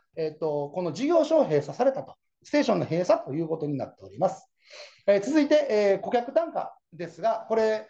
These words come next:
昨年対比で八百円のマイナスという、八百円なんですが、な-、マイ-、マイナスになってます。で、これはですね、顧客単価の求め方についてになりま-、なるんですが、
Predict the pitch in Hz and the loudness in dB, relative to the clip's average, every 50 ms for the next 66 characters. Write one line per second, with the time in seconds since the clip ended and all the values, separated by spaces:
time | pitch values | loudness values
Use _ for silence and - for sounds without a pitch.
0 | _ _ _ - - 254 254 - 311 302 302 294 294 277 285 285 285 233 190 185 | _ _ _ -10 -8 -8 -8 -6 -6 -4 -4 -4 -2 0 2 2 2 0 -2 -6
1 | 160 151 131 - 226 240 - 330 330 330 320 233 156 147 202 269 277 285 262 - | -6 -4 -2 -2 0 2 2 2 4 2 2 2 2 2 2 2 2 2 0 -2
2 | - 202 151 135 143 143 - 226 - 330 311 277 294 214 156 135 123 120 117 185 | -4 -8 -8 -8 -8 -8 -8 -6 -6 -4 -2 -2 -2 -2 -4 -6 -10 -12 -8 -4
3 | 240 254 214 208 214 214 214 208 220 220 226 185 190 220 220 202 202 180 139 - | -4 -2 0 0 0 2 2 2 2 0 -2 -2 -2 -2 -2 -4 -8 -10 -12 -12
4 | - - - - _ _ _ _ - 240 254 320 330 320 302 269 190 - 165 190 | -12 -18 -20 -20 _ _ _ _ -4 0 4 6 6 6 6 4 0 0 2 2
5 | 180 - - - _ _ _ _ _ - - 208 262 254 254 254 302 302 339 349 | 2 0 -2 -10 _ _ _ _ _ -12 -2 2 4 4 4 2 2 4 4 4
6 | 339 294 - 208 196 208 226 208 156 156 208 - 269 269 277 269 285 277 277 269 | 2 2 2 4 6 6 6 6 4 4 4 4 6 6 6 6 6 6 4 4
7 | 254 - - 196 156 143 139 - - - 175 202 185 160 135 143 143 156 - - | 2 0 -2 -4 -4 -4 -6 -8 -6 -6 -4 -2 0 0 0 0 -2 -4 -4 -2
8 | 143 151 156 185 175 156 120 - - - 185 226 190 - - | -2 0 0 0 0 -2 -4 -6 -2 2 4 4 4 2 0